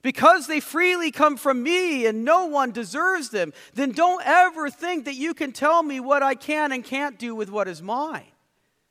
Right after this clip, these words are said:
And don't ever go down the road of thinking that you deserve another person's gift.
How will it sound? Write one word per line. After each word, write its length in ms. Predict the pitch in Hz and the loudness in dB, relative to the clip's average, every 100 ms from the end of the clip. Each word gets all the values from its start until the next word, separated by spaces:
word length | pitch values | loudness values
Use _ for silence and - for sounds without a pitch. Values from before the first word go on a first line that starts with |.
| _ _ _ _ _ _ | _ _ _ _ _ _
And 160 | 226 - | -2 2
don't 280 | 359 370 311 | 2 2 4
ever 420 | 339 381 381 349 | 8 8 6 -2
go 180 | 277 302 | 0 0
down 280 | 294 285 | 0 0
the 100 | 269 | -2
road 420 | 247 277 359 320 269 | 0 4 4 2 -4
of 80 | |
thinking 440 | - - 339 302 262 | -8 -8 -6 -6 -4
that 100 | 247 | -6
you 180 | 240 277 | -6 -6
deserve 680 | 240 165 226 330 269 220 214 | -8 -8 -6 -2 -2 -2 -4
another 420 | 233 226 269 285 | -6 -6 -6 -8
person's 640 | - 196 165 - 170 143 | -10 -12 -12 -14 -16 -18
gift. 400 | - - 381 - | -14 -14 -12 -16